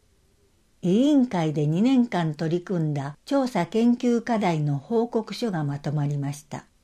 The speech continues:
総務生活委員会、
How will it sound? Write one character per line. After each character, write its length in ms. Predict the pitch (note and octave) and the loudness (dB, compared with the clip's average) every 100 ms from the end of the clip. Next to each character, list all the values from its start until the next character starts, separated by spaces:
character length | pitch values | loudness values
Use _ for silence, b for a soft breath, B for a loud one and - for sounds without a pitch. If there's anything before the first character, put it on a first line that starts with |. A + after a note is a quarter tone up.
| _ _ _ _ _ _ _ _ _ _ _ _ _ _ _ | _ _ _ _ _ _ _ _ _ _ _ _ _ _ _
総 280 | - D4+ D4 | 0 4 6
務 140 | G3 | 4
生 280 | - A#3+ B3+ | 4 2 2
活 300 | C4+ C4 A3+ | 0 -2 0
委 80 | A3 | 2
員 320 | A3 G#3 D#3+ | 4 4 2
会、 380 | - D3 C#3 | -2 -6 -6